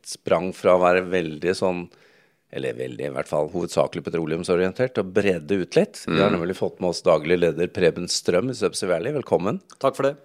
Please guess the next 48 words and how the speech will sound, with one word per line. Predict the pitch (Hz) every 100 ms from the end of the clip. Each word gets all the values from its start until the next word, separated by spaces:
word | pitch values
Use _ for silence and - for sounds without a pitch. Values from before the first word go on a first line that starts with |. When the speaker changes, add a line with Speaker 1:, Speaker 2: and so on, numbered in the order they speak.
| _ _ -
Speaker 1:
Er | 87
vi | 98
inne | 90
på | 90 90
noe | 92
her, | 95 90
Preben? | - 92 110 147 _ -
Speaker 3:
Ja, | 113 127
det | 139
synes | 147
jeg | 147 151
jo. | 180 - _ _ -
Eh, | 139 135 131 127 123 120 127 -
ikke | 131
når |
det |
gjelder | 131 117 117
din | 117
lederstilling, | 117 101 - 110 123
men | 123 117
i |
forhold | 117 104
til | 117 110
hva | 113
vi |
skal | 107 110
ha | 101
fokus | 95 -
på. | 135 -
Ja. | 147 - 123 165 160 - 180 123 - 123
Speaker 1:
<laughs> | -
Nei, | 135
jo. | 110 113 123 - - - - - -
Men, | 120 123 123
eh, | 117 117 113
du | 117
skjønner | 113 107 104
at | 107
det | 98
er | 104 92
et | 101
evig | 101 87 98
tema | 95 90 98
her, | 104
det, | 98
for | - 98
oss. | 107 - - - 117
Ehm, | 117 120 123 123